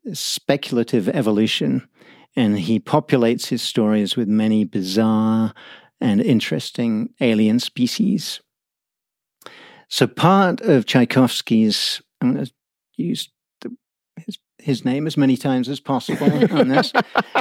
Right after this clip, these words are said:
uh, genius lies in creating empathy for creatures and species that are not obviously sympathetic,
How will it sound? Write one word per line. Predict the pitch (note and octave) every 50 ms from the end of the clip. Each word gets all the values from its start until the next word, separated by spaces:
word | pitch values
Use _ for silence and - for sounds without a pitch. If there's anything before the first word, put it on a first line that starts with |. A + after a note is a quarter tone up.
| - - -
uh, | B2 A#2 A2+ A2+ C3 C#3+
genius | D3 - C#3+ C#3+ C#3 C3+ B2+ A#2 A#2 A#2 - - - - - - - - - - _ -
lies | - C3 B2+ D3+ D#3 D#3 C3 -
in | - - B2 G#2 A2+
creating | - - - B2 A#2 A#2 A2+ - A#2+ A2+ -
empathy | D3 B2+ B2 A#2+ - - - - A2 G#2+
for | G2+ - - A#2+
creatures | - - - A#2 A2 - - B2 G#2+ G#2 - -
and | A2+ -
species | - - D3+ C3+ - D#3 B2 -
that | - C#3+
are | A#2+ B2
not | C3+ D3 D3 -
obviously | - D#3 C#3+ A#2 A#2+ B2+ A2 - - D3+ B2
sympathetic, | - - C#3+ B2 - - - F#3+ - - A#2+ B3 - - -